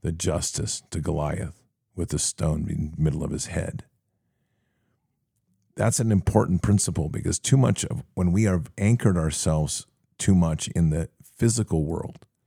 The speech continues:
we're not looking at ourselves as connected spiritually. But in the times of the Bible, there is a deep connection with, with God, a po-,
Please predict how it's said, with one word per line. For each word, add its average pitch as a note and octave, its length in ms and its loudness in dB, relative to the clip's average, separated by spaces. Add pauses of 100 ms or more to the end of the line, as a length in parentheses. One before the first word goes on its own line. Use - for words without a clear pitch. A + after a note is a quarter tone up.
(680)
we're D#2 140 0
not F#2 240 0
looking G2+ 420 4
at E2+ 80 2
ourselves D#2+ 640 -2
as E2+ 160 0
connected D#2+ 600 0
spiritually. - 680 -2
But - 180 -4
in G2 140 4
the F#2 100 4
times A#2+ 420 0
of F#2+ 80 0
the E2 60 2
Bible, E2+ 400 -2
there F#2+ 160 2
is E2+ 140 2
a E2+ 100 2
deep - 400 -6
connection - 500 -2
with, - 260 -8
with G2 220 -6
God, G#2 340 -4 (640)
a B2 100 -2
po-, - 240 -6